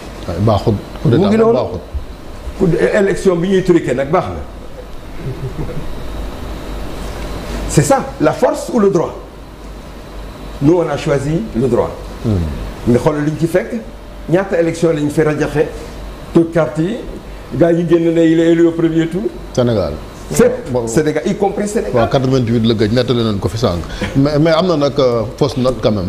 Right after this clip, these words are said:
Speaker 1: Ñu gis nga la presse la relayé ci affaire borom ñaari tur yi. Le débat là.
Speaker 2: Quelle fausse note?
Speaker 1: Non, je dis hier, dans,
Speaker 2: Oui.
Speaker 1: dans les débats aussi.
Speaker 2: Oui.
Speaker 1: Le débat sur l'homosexualité.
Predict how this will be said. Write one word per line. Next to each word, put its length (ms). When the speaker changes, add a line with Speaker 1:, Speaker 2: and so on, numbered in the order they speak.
Speaker 1:
Ñu 200
gis 120
nga 80
la 140
presse 300
la 160
relayé 440
ci 100
affaire 320
borom 260
ñaari 280
tur 180
yi. 140
Le 140
débat 320
là. 80
Speaker 2:
Quelle 140
fausse 280
note? 180
Speaker 1:
Non, 160
je 120
dis 220
hier, 300
dans, 140
Speaker 2:
Oui. 200
Speaker 1:
dans 140
les 120
débats 300
aussi. 380
Speaker 2:
Oui. 240
Speaker 1:
Le 100
débat 300
sur 160
l'homosexualité. 880